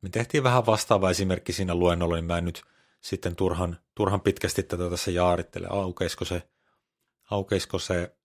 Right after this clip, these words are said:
debuggeri sieltä? Eli nyt joka ikisellä kierroksella siitä pituusmuuttujan arvosta, joka on tietysti viisi,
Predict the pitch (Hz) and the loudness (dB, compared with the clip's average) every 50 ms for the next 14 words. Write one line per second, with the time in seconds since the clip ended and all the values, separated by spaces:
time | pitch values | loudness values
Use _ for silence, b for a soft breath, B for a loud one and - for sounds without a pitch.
0 | _ - - 101 98 - 101 90 - - 90 85 85 82 - - 92 90 87 85 | _ -2 0 0 2 2 0 0 2 0 0 2 0 -2 -2 0 2 2 2 2
1 | - 90 87 - _ _ B B B B B B B 101 98 107 123 143 - 170 | 0 -2 -4 -4 _ _ B B B B B B B 0 2 2 2 2 2 2
2 | 160 147 156 139 131 135 131 - 143 123 - 123 113 - - 127 123 120 113 110 | 4 6 6 4 4 4 2 2 2 4 4 4 2 4 4 6 6 8 6 6
3 | - - - 107 98 92 - 101 - 95 - 127 123 - 135 123 113 - 110 104 | 4 4 4 4 4 4 2 0 0 0 0 0 0 2 2 0 2 2 0 0
4 | 101 98 - - 92 87 87 92 104 113 113 101 101 90 - - 85 - 127 147 | 0 0 0 0 0 0 4 4 4 6 6 4 0 0 0 -2 -2 0 0 0
5 | 143 151 120 - - 113 104 107 104 101 98 95 - - - | 0 -2 -2 -2 -4 -2 0 2 2 4 2 2 0 -2 -6